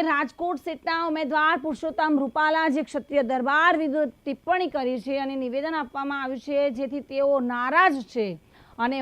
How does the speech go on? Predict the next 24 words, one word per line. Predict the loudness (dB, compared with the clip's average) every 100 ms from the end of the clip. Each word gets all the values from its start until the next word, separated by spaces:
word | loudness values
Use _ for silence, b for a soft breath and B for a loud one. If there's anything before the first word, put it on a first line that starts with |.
| -2
હોદ્દા | 0 0 6 6 6
પરથી | 0 -4 -6 -6 -4 0
રાજીનામું | 2 2 0 -4 -6 -6
આપ્યું | -10 -12 -12
છે. | -12 -4
જો | -2 -2 -2
પાર્ટી | -4 -4 -8 -10
ટિકિટ | -12 -16 -14 -12 -10
રદ | -10 -8 -8
ન | -6 -6 -4
કરે | -4 -4 -10 b b b b 2
તો | 2 4
ભારતીય | 2 0 -2 -4 -4
જનતા | -4 -4 -4 -6 -6
પાર્ટીને | -8 -8 -10 -8 -8
મોટું | -8 -10 -8 -6 -6
નુકસાન | -8 -10 -10 -4 -2 -2 -4
થશે | -8 -4 -2 -2 -6
તેવું | -4 -4 -4
તેઓએ | -4 -4 -6
જણાવ્યું | -6 -6 -6 -8
હતું. | -8 -8 -10 -14 _ b b b b
અને | -8 -6
તેઓએ | -4 -2 -2